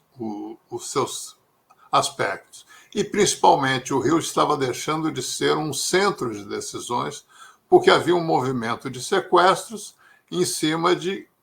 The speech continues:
ah, grandes empresários, grandes, ah, marcas e, ah, pessoas famosas. Então, as pessoas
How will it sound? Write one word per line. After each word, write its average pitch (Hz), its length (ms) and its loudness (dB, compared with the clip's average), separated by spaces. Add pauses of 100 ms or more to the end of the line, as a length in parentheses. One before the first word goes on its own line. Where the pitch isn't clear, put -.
(120)
ah, 139 460 6
grandes 135 560 0
empresários, 160 1040 2 (320)
grandes, 127 1000 0
ah, 113 240 0
marcas 139 880 4
e, 165 340 -4 (560)
ah, 110 1080 2 (100)
pessoas 151 540 2
famosas. 117 920 -2 (420)
Então, 180 640 2
as - 160 2
pessoas 180 720 2